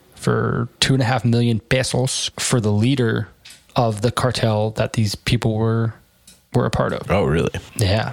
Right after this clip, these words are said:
Speaker 1: The, the American killings brought National Guard troops and an Army Special Forces outfit running patrols that, quote, "heat up the plaza" in narco technology. Quote,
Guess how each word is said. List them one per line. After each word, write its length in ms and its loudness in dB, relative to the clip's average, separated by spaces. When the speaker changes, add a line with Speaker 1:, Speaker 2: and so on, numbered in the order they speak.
Speaker 1:
The, 180 2
the 80 2
American 320 0
killings 300 2
brought 220 0
National 320 0
Guard 220 0
troops 260 -2
and 360 0
an 100 -2
Army 220 2
Special 360 0
Forces 400 0
outfit 340 -2
running 380 0
patrols 560 0
that, 180 -2
quote, 280 0
"heat 340 0
up 140 -2
the 100 -2
plaza" 680 0
in 140 2
narco 240 0
technology. 640 -2
Quote, 320 0